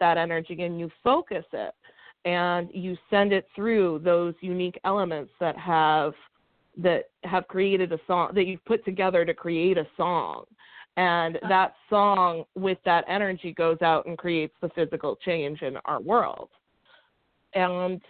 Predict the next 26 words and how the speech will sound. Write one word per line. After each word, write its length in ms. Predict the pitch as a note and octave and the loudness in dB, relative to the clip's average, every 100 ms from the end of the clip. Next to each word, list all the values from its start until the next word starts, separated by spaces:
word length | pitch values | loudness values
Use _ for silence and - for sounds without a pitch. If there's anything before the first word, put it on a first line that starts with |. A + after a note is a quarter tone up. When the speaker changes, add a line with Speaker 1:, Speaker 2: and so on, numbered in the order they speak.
| _ _ _ _ _ - | _ _ _ _ _ 2
Speaker 1:
I 320 | F#3+ A3 A3 A3 | 2 4 0 -2
think 320 | G#3+ F#3 - | -4 -4 -2
that 360 | G3 F#3+ F3 - _ _ _ _ _ _ _ _ _ _ _ _ _ _ | 0 0 -2 -8 _ _ _ _ _ _ _ _ _ _ _ _ _ _
it's 180 | A#3 A3 | -2 -2
very 380 | G3+ A3+ C4 C4 G3 | -2 0 2 0 -2
difficult 680 | B3+ C4+ D4 - F#3 F3+ - - | -2 -2 -4 -2 0 0 -2 -6
for 340 | G3+ G3 F3+ F#3 | 0 4 4 4
a 120 | F3 | 0
practitioner 840 | F#3+ F3+ - - A#3+ - G#3 E3 | 0 -2 -2 -4 -4 -4 -4 -4
to 160 | - F#3 | -4 -4
raise 360 | F3+ F3+ F3+ F3 | 0 0 0 -2
the 160 | F#3 E3+ - - | -2 -2 -6 -4
same 300 | G#3 A#3 A#3 | -2 -2 -2
amount 540 | G#3+ G3 F#3+ F#3 - | 0 0 0 0 -2
of 180 | - F3+ | -4 -2
emotional 800 | E3+ E3 F3 F3+ - F3+ E3+ - | -2 0 0 0 -2 -4 -4 -2
energy. 640 | F3+ F3+ F3 F3 E3 C#3 - - - | 0 2 2 0 -4 -6 -12 -20 -6
Yes, 200 | A#3+ A#3+ A3+ | 0 0 0
we 120 | A3+ G3+ | -4 0
may 200 | G3+ G#3 | 0 0
be 180 | G#3+ | 0
more 220 | G3 F#3+ F3 | 2 2 0
practiced 640 | - F3+ F3+ - F#3+ - | 2 2 2 -2 -8 -2
at 160 | D#3+ - - | -4 -4 -2
focusing 680 | D3+ D#3+ B3+ A#3+ C#4 C#4 D#4 | 0 0 -4 -2 0 0 0
it, 260 | F4 F#4+ | 0 -2